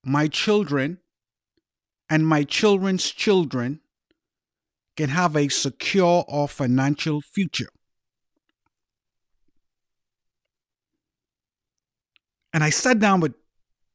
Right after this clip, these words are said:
my wife and I said, "We need to put some measures in place so our children can have a better life than we had." And so we started to create.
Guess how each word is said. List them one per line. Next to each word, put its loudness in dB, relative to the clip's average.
my -2
wife -2
and -2
I -2
said, -6
"We 6
need 6
to 0
put 4
some 2
measures 4
in 2
place -2
so 2
our 4
children 2
can 0
have 0
a 2
better 2
life 0
than 0
we 0
had." -2
And -8
so -2
we -4
started -6
to -4
create. -6